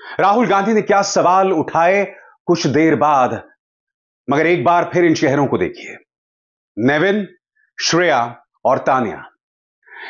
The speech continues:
इन तीनों की मौत हो गई एक बेसमेंट में पानी भर जाने से। और ये कहां हो रहा है दोस्तों? राजधानी दिल्ली में। जी हां,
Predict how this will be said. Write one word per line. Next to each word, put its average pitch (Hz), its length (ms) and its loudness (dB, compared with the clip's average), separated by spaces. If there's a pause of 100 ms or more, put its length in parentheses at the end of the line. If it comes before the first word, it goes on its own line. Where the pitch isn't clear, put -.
इन 202 140 2
तीनों 240 420 2
की 240 180 2
मौत 185 400 2
हो 180 100 2
गई 208 240 4
एक 175 280 2
बेसमेंट 180 640 0
में 190 260 2
पानी 170 420 2
भर 127 220 0
जाने 160 300 2
से। 104 280 -2 (300)
और 165 80 2
ये 175 80 2
कहां 175 280 0
हो 180 140 0
रहा 165 120 2
है 123 80 0
दोस्तों? 90 400 -6 (480)
राजधानी 196 600 0
दिल्ली 240 340 2
में। 226 360 0 (880)
जी 170 160 0
हां, 143 240 0